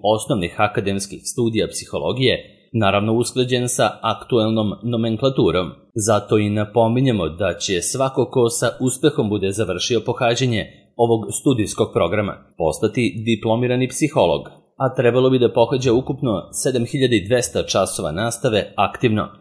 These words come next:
u okviru osam semestara i da osvoji dvesta četrdeset E C T S bodova. Kako funkcioniše upis na osnovne akademske studije psihologije?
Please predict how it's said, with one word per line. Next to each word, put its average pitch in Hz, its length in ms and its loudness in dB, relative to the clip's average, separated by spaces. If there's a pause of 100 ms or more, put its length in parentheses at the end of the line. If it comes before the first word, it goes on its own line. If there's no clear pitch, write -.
(140)
u 131 180 4
okviru 123 300 4 (120)
osam 120 420 0
semestara 101 680 0 (340)
i 123 220 0
da 110 120 4
osvoji 110 500 0
dvesta 127 340 -2
četrdeset 117 680 0
E - 260 -6 (100)
C 117 220 -4
T - 40 -2 (300)
S 107 120 -6
bodova. 90 560 0 (560)
Kako 110 300 -2
funkcioniše 120 600 0
upis 123 400 0
na 82 200 -2
osnovne 110 540 -2
akademske 120 640 -2
studije 90 480 -2
psihologije? 104 680 0